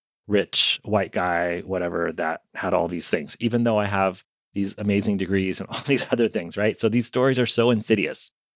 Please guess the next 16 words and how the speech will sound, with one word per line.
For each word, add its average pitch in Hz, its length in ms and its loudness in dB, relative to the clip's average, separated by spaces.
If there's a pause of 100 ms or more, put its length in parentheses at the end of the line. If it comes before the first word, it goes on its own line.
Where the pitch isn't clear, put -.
(120)
Just, - 260 -4
I'm 98 120 0
making 107 240 2
it 90 100 -6
very 104 320 4
clear 98 280 0
to - 140 -10
you 78 240 -12 (560)
that 98 220 -2
your 98 220 0
mind 104 340 4
is 95 80 -6
gonna 95 160 -2
create - 300 -6
great 101 420 0
stories - 480 -8